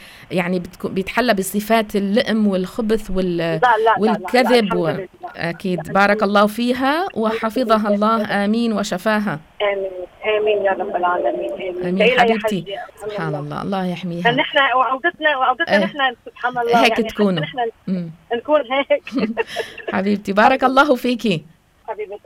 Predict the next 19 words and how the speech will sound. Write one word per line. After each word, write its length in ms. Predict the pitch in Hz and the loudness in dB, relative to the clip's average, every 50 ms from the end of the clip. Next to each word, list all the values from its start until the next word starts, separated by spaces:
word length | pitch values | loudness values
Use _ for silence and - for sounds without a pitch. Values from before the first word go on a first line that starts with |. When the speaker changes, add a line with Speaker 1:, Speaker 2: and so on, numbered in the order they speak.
| - | -10
Speaker 2:
قلبي. 280 | 175 180 175 - 190 - - - - _ _ 185 | -10 -10 -10 -12 -14 -16 -16 -20 -20 _ _ -8
Speaker 1:
يا 140 | 180 165 | -8 -6
ميت 160 | 165 165 165 196 | -6 -4 -4 -2
Speaker 2:
حبيبة 200 | 190 190 185 175 | 0 0 -2 -2
Speaker 1:
هلا 40 | |
فيكي. 120 | 175 - 165 | -4 -4 -4
Speaker 2:
قلبي. 100 | 175 170 165 - - - | -4 -4 -6 -10 -14 -8
السلام 220 | 190 185 180 175 - | -6 -6 -6 -6 -8
عليكم. 200 | - - 170 165 | -12 -12 -8 -4
Speaker 1:
وعليكم 480 | 196 214 202 202 233 240 240 - 226 226 | -2 0 0 0 0 -2 -2 -2 -4 -4
السلام 640 | 220 214 - 208 202 214 233 247 247 240 247 240 | -4 -4 -4 -2 -2 -2 0 0 0 0 0 0
ورحمة 360 | 196 160 208 208 - 220 185 214 202 | 0 -2 -2 -2 -2 -4 -2 -2 -2
الله 380 | 190 185 190 202 202 196 190 | -2 0 0 0 0 0 0
وبركاته. 720 | 185 190 196 180 185 185 175 175 175 180 151 143 - - 165 | 0 0 0 0 0 0 -2 -2 -2 -2 -2 -2 -2 -4 -2
كمان 300 | - 220 262 277 277 277 | 0 0 2 2 2 0
اتصال 500 | 226 208 - 254 233 - 247 247 247 240 | -2 -2 -4 -4 -2 2 4 4 6 6
على 160 | 233 226 220 | 6 4 4
الهواء. 440 | 214 208 233 214 214 233 294 320 - - | 4 4 4 4 4 4 2 0 0 0
ألو. 160 | 196 226 247 | 2 2 2